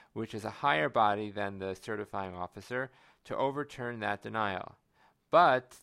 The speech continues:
the difference between the review and the reconsideration is that new evidence is not accepted under a request for review.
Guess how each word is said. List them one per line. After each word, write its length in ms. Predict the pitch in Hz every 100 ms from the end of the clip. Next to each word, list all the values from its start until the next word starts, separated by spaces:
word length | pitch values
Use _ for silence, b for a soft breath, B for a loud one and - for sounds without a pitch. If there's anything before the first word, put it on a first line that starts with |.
| 120
the 80 | 117
difference 440 | 127 123 143 131
between 580 | - - - 120 117 - -
the 220 | 107 110
review 720 | 107 107 113 104 117 143 147 -
and 180 | 110 110
the 80 | 107
reconsideration 1000 | 104 104 - 104 107 131 156 - 101 98 -
is 220 | 110 104
that 460 | 104 104 101 101 - b b b
new 180 | 117 135
evidence 440 | - 127 139 135 -
is 140 | 104
not 380 | 107 110 110 -
accepted 640 | - - 104 - 110 120 117 _ _ _ _ -
under 380 | 110 110 110 107
a 40 |
request 380 | 107 - 101 -
for 220 | 104 98
review. 380 | 92 90 - -